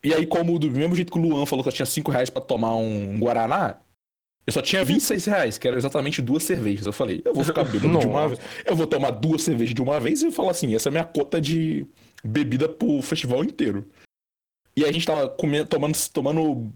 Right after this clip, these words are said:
Speaker 1: cerveja e comendo passatempo, porque a gente não comprou comida.
Speaker 2: <laughs>
Speaker 1: É, isso aí é básico de um festival. Mas lá eu gostava, porque, tipo, lá tinha al-, alguns palcos que você podia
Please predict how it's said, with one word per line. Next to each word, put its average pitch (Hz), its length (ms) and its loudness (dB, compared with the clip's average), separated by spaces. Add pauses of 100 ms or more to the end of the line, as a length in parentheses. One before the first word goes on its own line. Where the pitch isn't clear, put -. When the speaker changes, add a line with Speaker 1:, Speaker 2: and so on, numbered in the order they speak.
(160)
Speaker 1:
cerveja 165 760 0
e 165 280 2
comendo 147 280 0
passatempo, 139 540 0
porque - 180 -6
a 101 40 -2
gente 101 400 -2
não 101 320 -4
comprou 104 360 -2
comida. 113 280 0
Speaker 2:
<laughs> 107 720 -4 (720)
Speaker 1:
É, 113 380 4
isso - 180 0
aí 180 140 2
é 208 300 2
básico 175 420 0
de 175 80 -2
um 160 40 -2
festival. 117 540 0 (320)
Mas 160 200 0
lá 160 220 2
eu 175 100 0
gostava, 165 320 0
porque, 170 160 -2
tipo, 127 160 -4
lá 123 200 2
tinha 139 220 -2
al-, 135 220 -2
alguns 127 280 0
palcos 127 360 -2
que - 80 -2
você - 40 -16
podia 135 200 -2